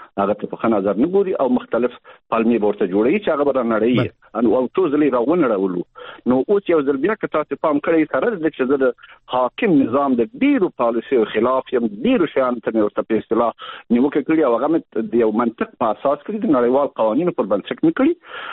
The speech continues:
Speaker 1: اه، لکن دلته چې اوس کله تاسو وینئ چې افغانستان کې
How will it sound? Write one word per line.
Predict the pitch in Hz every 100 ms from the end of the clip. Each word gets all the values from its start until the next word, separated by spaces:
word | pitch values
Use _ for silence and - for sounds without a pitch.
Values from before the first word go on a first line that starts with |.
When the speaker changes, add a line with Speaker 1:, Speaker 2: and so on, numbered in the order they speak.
| - -
Speaker 1:
اه، | 131 131 113 - - 120 123
لکن | - 147 180 254 240 - 127 131
دلته | 240 294
چې | -
اوس | 208 202 -
کله | 175
تاسو | 175 160 165
وینئ | 170 165
چې | 151
افغانستان | 117 120 117 - 156
کې | 156